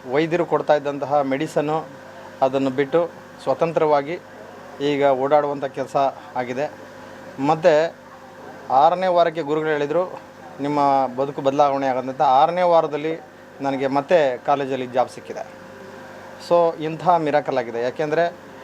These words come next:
ಆ, ನನ್ನ ಡಾಕ್ಟ್ರು ಕೂಡ ಸೈಕ್ಯಾಟ್ರಿ ಡಾಕ್ಟರ್ಸು ಸುಮಾರು ಬೆಂಗಳೂರಿರ್ತಕ್ಕಂತಹ,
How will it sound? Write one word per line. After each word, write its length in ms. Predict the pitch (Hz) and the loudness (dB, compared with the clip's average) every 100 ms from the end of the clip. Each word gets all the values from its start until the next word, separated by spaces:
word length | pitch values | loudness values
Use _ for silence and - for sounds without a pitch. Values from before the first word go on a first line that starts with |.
| - - - | -4 -4 0
ಆ, 280 | 139 147 147 | 2 4 2
ನನ್ನ 240 | 143 151 165 147 | 0 0 0 4
ಡಾಕ್ಟ್ರು 320 | 151 160 175 | 2 2 -6
ಕೂಡ 180 | 190 165 | -2 2
ಸೈಕ್ಯಾಟ್ರಿ 680 | 143 135 151 139 175 175 | 2 0 -4 0 -2 0
ಡಾಕ್ಟರ್ಸು 460 | 160 151 147 151 160 | 0 0 0 -10 -8
ಸುಮಾರು 360 | - 156 160 143 | -4 0 0 0
ಬೆಂಗಳೂರಿರ್ತಕ್ಕಂತಹ, 1160 | 139 151 170 156 156 147 143 139 139 156 156 | -2 0 0 0 -4 -4 -2 0 2 2 2